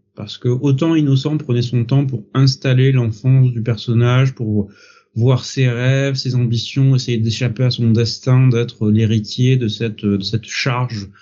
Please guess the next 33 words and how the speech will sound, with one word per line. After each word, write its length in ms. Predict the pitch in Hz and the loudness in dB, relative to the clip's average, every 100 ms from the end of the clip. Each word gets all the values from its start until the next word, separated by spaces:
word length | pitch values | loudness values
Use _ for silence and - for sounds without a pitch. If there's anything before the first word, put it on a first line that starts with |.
| _ _ - | _ _ -6
officielle 400 | 107 104 139 131 | -6 -2 -2 -2
qui 100 | - | -6
passait 440 | 117 104 - 123 | -10 -8 -4 -2
de, 120 | 117 | -2
euh, 300 | 110 117 95 - - 101 - _ | -2 -2 -4 -6 -10 -14 -20 _
père 180 | - 113 | -6 -2
en 140 | 113 110 | 0 0
fils. 380 | - 214 - 107 104 - - - _ - - _ _ _ - - 127 - | 0 0 0 -6 -6 -12 -16 -20 _ -20 -20 _ _ _ -16 -16 -18 -4
Là, 260 | 147 185 | 0 0
dans 160 | 180 147 | -2 -2
Innocent 460 | 147 151 147 147 139 | -2 -2 -2 -4 -2
Rouge, 380 | 180 214 165 131 - - - - _ | 0 0 0 -4 -10 -20 -20 -20 _
euh, 320 | 117 113 113 113 | -4 0 2 2
j'ai 140 | 127 | 2
eu 100 | 160 | 2
l'impression 600 | 160 151 156 151 180 185 | 0 -2 -4 -6 -4 -6
que, 580 | 185 156 165 165 151 127 123 123 | -2 -2 0 -2 -2 -4 -4 -2
à 60 | |
un 80 | 120 | 0
moment, 180 | 123 170 | 2 0
il 60 | |
s'est 100 | - | 0
dit, « 140 | 131 139 | 0 2
Bon, 260 | 127 123 107 - - 117 | 4 2 0 -14 -14 -6
il 80 | |
est 80 | 113 | -4
temps 140 | 170 165 | -2 0
de 480 | 139 127 120 117 117 | 2 2 2 -2 0
terminer, 300 | 135 139 151 | 2 2 0
en 60 | |
fait, 80 | 135 | -4
la 140 | 131 110 | -4 -4
série 340 | 117 123 - | -2 -2 -4